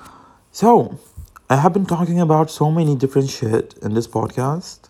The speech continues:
because I have been thinking about so many different shit. But, like, stream of birth, I wanna talk about myself. I wanna talk about why it is a stream of birth and why I am Renaissance,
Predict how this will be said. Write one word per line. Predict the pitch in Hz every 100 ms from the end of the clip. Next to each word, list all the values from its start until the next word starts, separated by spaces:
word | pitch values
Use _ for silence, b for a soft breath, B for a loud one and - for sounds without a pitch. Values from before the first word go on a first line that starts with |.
| -
because | 113 123
I | 120
have | 107 107
been | 107
thinking | 107 107 107
about | 104 104 101
so | -
many | 104 104
different | 104 101 113
shit. | - 113 113 _ - _ B B B B B B
But, | -
like, | 160 147
stream | - 143 160
of | -
birth, | 117 107 110 - B B B B -
I | 113
wanna | 135 135
talk | 135
about | 127 131 -
myself. | 123 - 143 - - _ -
I |
wanna | 113 110
talk | 113 113
about | 117 113 110 113
why | 110 113 117 135 117 - - - _ _ _ _ _
it | 113
is | 101
a | 104
stream | 98 - 104 101
of | 95
birth | 104 101 -
and | 104 101
why | 104 104 110
I | 104 107
am | 101
Renaissance, | 101 101 95 110 104 92 -